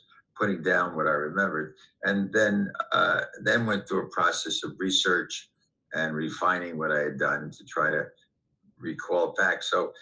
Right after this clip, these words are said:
wh-, what I learned is I went back to some old facts and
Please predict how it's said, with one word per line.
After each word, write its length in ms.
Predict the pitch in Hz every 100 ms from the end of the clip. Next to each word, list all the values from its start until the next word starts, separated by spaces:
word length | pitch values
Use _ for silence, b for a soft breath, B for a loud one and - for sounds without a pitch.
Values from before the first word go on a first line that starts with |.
| B _
wh-, 280 | - - 101
what 120 | 95
I 60 | 98
learned 360 | 101 135 -
is 200 | 104 95
I 240 | 95 90 87 - _ _ _ _ _ -
went 240 | 110 90
back 300 | 98 104 107
to 80 | -
some 380 | - 98 90 - _ _ _ _ _ _ _ - -
old 340 | 104 98 -
facts 500 | 107 120 101 - -
and 260 | 92 92